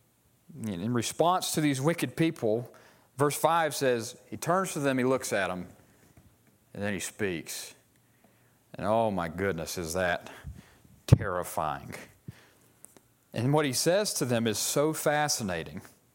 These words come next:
He doesn't banter with them. He doesn't try to convince them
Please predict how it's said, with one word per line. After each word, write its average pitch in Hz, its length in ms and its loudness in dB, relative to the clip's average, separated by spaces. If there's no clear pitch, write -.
He 160 140 0
doesn't 196 640 -2
banter 175 480 2
with 104 320 -2
them. - 220 -12
He 160 80 2
doesn't 220 320 0
try 185 240 4
to 160 180 0
convince 170 640 0
them 98 280 -2